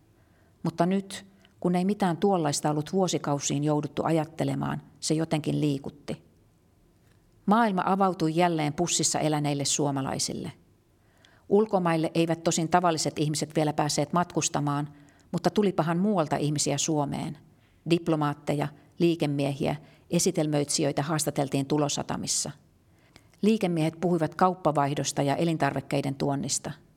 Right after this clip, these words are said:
Se oli kuin tarua menneiltä ajoilta, jotka olivat jo täysin unohtuneet. Ja yhä tapahtui sellaista, joka tuntui nololta ja pakkasi salaa naurattamaan.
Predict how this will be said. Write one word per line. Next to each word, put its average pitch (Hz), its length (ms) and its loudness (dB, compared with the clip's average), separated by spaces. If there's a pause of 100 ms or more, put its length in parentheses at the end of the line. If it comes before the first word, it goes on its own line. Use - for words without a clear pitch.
(520)
Se - 120 0
oli 196 100 2
kuin 202 180 0
tarua 220 360 2
menneiltä 165 520 0
ajoilta, 143 500 0 (340)
jotka 147 220 0
olivat 151 280 0
jo 160 60 -2
täysin 165 400 0
unohtuneet. - 840 -6 (1300)
Ja 170 120 2
yhä 220 240 2
tapahtui 170 500 0
sellaista, 156 600 0 (280)
joka 151 180 2
tuntui 156 360 2
nololta 170 460 2
ja 135 140 0
pakkasi 147 400 0
salaa 151 320 0
naurattamaan. 147 800 -2